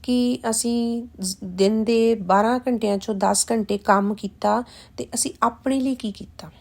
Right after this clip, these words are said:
ਆਪਣੀ ਖੁਸ਼ੀ ਲਈ ਕੀ ਕੀਤਾ, ਆਪਣੀਆਂ ਸਾਰੀਆਂ ਜ਼ਿੰਮੇਵਾਰੀਆਂ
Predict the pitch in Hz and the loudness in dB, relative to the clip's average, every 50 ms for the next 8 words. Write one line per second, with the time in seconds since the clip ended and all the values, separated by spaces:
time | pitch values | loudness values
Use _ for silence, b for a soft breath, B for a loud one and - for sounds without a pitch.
0 | b b b b b b b - - - - 226 240 240 - 277 285 277 - - | b b b b b b b -20 -12 -4 -2 -2 -2 0 -2 -2 -2 -2 -2 -2
1 | 247 - - 269 254 233 214 185 185 - - - - - 240 226 - 185 - - | -4 -2 0 0 0 0 0 -4 -6 -8 -12 -12 -6 -4 -4 -4 -4 -12 -14 -14
2 | - - 175 - B B B B B B B B B B B B - - - - | -18 -16 -16 -18 B B B B B B B B B B B B -20 -20 -20 -20
3 | - - - 240 247 - 294 311 339 339 - - 285 277 302 330 370 349 302 294 | -10 -2 -2 0 0 0 0 2 2 2 4 4 2 2 4 2 2 2 2 2
4 | 269 262 269 269 262 254 247 254 247 247 247 254 | 0 2 2 2 2 2 2 4 4 2 2 2